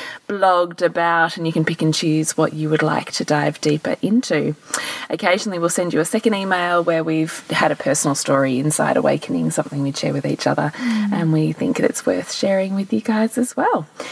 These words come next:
Speaker 1: So if you'd like to dive a little bit deeper with us, then nourishing the mother dot com dot A U, join our tribe.
Speaker 2: So this week
Speaker 1: Yeah,
Speaker 2: Well,
Speaker 1: this
Speaker 2: last
Speaker 1: week.
Speaker 2: week,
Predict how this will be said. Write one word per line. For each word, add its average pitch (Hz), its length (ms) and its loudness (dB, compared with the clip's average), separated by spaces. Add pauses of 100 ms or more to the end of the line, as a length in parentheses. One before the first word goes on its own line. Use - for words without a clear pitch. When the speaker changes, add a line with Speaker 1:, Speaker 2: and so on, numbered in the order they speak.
(260)
Speaker 1:
So 214 200 4
if 214 100 0
you'd 214 120 -6
like 214 340 0
to 214 200 0
dive 208 300 2
a - 20 2
little 208 160 0
bit - 140 -4
deeper 175 260 0
with 170 160 0
us, 170 360 0
then 165 200 0
nourishing 175 380 2
the 160 60 0
mother 156 200 2
dot - 220 0
com 156 220 0
dot 151 180 2
A 147 100 -2
U, 160 380 0
join 151 360 0
our 151 260 0
tribe. 208 520 0 (880)
Speaker 2:
So - 160 -2
this 262 420 0
week 247 320 4 (560)
Speaker 1:
Yeah, 254 680 2
Speaker 2:
Well, 262 120 -2
Speaker 1:
this 277 100 2
Speaker 2:
last 247 260 4
Speaker 1:
week. 262 380 0
Speaker 2:
week, - 20 -10